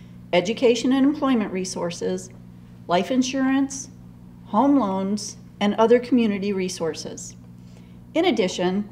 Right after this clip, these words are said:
the benefits advisors support S F L tap Capstone by seeing each soldier individually to discuss any questions or remaining concerns they may have.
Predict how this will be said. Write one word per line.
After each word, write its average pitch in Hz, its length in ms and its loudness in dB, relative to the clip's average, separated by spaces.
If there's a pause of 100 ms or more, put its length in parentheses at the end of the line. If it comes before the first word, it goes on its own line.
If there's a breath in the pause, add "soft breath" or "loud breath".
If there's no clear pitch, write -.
the 226 80 2
benefits 285 480 4
advisors 190 520 -2
support 233 540 2
S 226 220 -2
F 277 80 -4
L 262 160 0
tap 240 280 -2
Capstone 190 800 -4 (260 loud breath)
by 226 140 6
seeing 226 480 0
each 311 220 -4
soldier 196 680 -2 (140)
individually 196 960 0
to - 100 -8
discuss 185 480 -4
any 254 220 2
questions 233 720 0
or 190 120 -4
remaining 190 520 -2
concerns 180 560 -6
they 165 160 -4
may 165 140 -4
have. 151 360 -8